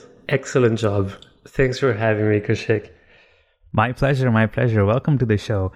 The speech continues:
Speaker 2: Now, a, a lot of folks already probably know you, but for the few that don't, can you maybe, like, just do a quick intro? How did you get into Android development?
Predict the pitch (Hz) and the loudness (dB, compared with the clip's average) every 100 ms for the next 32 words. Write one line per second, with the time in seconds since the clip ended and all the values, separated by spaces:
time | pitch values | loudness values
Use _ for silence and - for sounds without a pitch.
0 | - - 131 123 117 - - - 160 139 | -14 -4 2 2 0 -8 -4 0 2 2
1 | 135 - 131 131 156 - 135 117 - - | 0 0 0 2 0 2 0 0 -6 -6
2 | 127 104 107 104 101 98 - _ - - | -2 0 2 2 2 0 -4 _ -4 0
3 | 110 120 120 107 98 101 127 156 123 107 | 0 2 2 2 2 2 2 2 2 0
4 | - 123 110 - 143 139 127 107 95 110 | 0 -2 -2 -2 -2 2 2 2 0 0
5 | 104 98 - - - - 117 117 131 127 | 2 0 -6 -14 -20 -12 -4 0 2 2
6 | 113 113 110 98 104 - 113 101 - 107 | 0 2 2 0 -2 0 2 2 0 -4
7 | - 120 104 107 98 - 113 110 101 104 | -2 -2 0 0 0 0 0 2 2 2
8 | 107 104 98 104 98 110 131 - 110 104 | 2 2 0 0 -2 -2 -2 -2 0 0